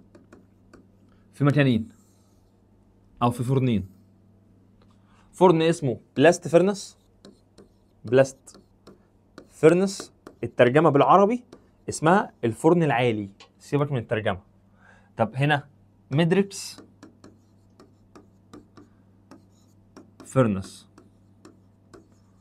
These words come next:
فرن ميدريكس. نقول تاني، هنعمل ايه دلوقتي؟ وظيفتنا ايه؟ نقلع ال-، الايرن اور الاكسجين اللي هو فيه، نقلع الايرن اور الاكسجين اللي هو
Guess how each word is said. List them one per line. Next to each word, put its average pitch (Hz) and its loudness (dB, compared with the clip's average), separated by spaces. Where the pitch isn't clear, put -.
فرن 180 0
ميدريكس. - -8
نقول 117 -4
تاني، 101 -4
هنعمل 139 0
ايه 139 2
دلوقتي؟ 139 2
وظيفتنا 131 -6
ايه؟ 139 -8
نقلع 117 2
ال-، 98 -8
الايرن 135 2
اور 190 4
الاكسجين 120 -6
اللي 135 -4
هو 131 2
فيه، 101 -10
نقلع 123 2
الايرن 131 0
اور 131 -4
الاكسجين 117 -10
اللي 139 -6
هو 185 2